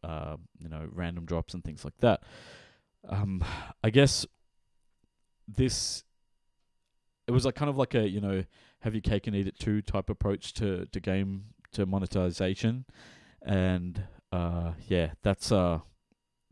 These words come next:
that copped its own flack, uh, you know, as part of the whole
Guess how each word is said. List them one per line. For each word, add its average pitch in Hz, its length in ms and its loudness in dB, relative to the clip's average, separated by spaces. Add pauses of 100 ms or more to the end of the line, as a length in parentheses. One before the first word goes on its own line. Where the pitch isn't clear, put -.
(300)
that 107 240 4 (440)
copped - 340 -2
its 110 140 0
own 107 160 6
flack, - 460 -2 (160)
uh, 95 220 -4
you 101 100 -4
know, 98 80 -2
as 90 120 -4
part 101 180 2
of 95 60 0
the 92 100 0
whole 98 340 2